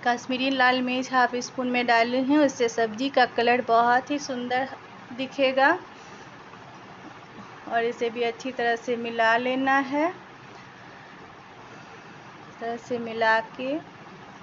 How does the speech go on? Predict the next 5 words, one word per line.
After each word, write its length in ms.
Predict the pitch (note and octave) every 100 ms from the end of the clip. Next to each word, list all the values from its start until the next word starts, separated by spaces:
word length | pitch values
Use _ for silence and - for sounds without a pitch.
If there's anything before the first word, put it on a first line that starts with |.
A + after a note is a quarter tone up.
| - - - - - - -
अब 120 | A3+
मैं 200 | A#3 A3+
इसमें 240 | A#3 A#3
डालूँगी 420 | A3+ A3 A3 A3 A3+ -
टमाटर। 680 | A3+ G#3+ G#3+ - C#4+ E4+